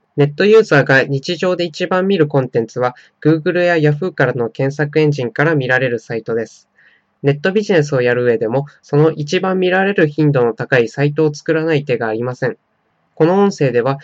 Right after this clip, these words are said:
サイトアフィリエイトとは何かという最初から一緒に勉強していきたいと思います。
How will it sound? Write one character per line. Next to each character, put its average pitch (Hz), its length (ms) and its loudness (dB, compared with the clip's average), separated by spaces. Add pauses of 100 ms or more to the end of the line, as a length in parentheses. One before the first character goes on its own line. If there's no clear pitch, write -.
(120)
サ - 200 -2
イ 180 100 -4
ト 185 100 0
ア 185 60 -2
フ 196 120 -4
ィ 180 40 -2
リ 190 80 0
エ 190 60 0
イ 175 60 -4
ト 147 120 0
と 139 100 -2
は 117 120 0
何 147 220 2
か 117 220 -4 (200)
と 165 100 0
い 170 120 -2
う 160 80 -4 (200)
最 170 200 -2
初 180 140 -6
か 185 140 -2
ら 180 80 2
一 175 80 -4
緒 175 200 -6
に 196 140 0
勉 139 200 0
強 143 160 0
し 143 100 -8
て 143 80 -4
い 143 40 -4
き 147 80 -20
た 151 100 0
い 143 100 0
と 131 80 -4
思 117 100 0
い 113 60 -2
ま 120 140 -2
す。 - 200 -20